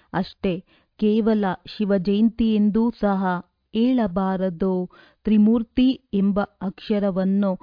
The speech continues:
ಹಾಕಲಿಲ್ಲವೆಂದರೆ ಮನುಷ್ಯರು ತಿಳಿದುಕೊಳ್ಳುವುದಿಲ್ಲ. ಹೇಗೆ ತ್ರಿಮೂರ್ತಿಯ ಚಿತ್ರವಿದೆ, ಕೆಳಗಡೆ ದೈವಿ ಸ್ವರಾಜ್ಯ ನಿಮ್ಮ ಜನ್ಮಸಿದ್ಧ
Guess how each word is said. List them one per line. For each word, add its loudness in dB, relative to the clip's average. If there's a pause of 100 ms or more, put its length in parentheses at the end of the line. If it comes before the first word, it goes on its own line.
(280)
ಹಾಕಲಿಲ್ಲವೆಂದರೆ 0 (400)
ಮನುಷ್ಯರು 0 (240)
ತಿಳಿದುಕೊಳ್ಳುವುದಿಲ್ಲ. 0 (600)
ಹೇಗೆ 2
ತ್ರಿಮೂರ್ತಿಯ 0 (420)
ಚಿತ್ರವಿದೆ, -2 (680)
ಕೆಳಗಡೆ 0 (260)
ದೈವಿ 0 (100)
ಸ್ವರಾಜ್ಯ 0 (120)
ನಿಮ್ಮ 0
ಜನ್ಮಸಿದ್ಧ -2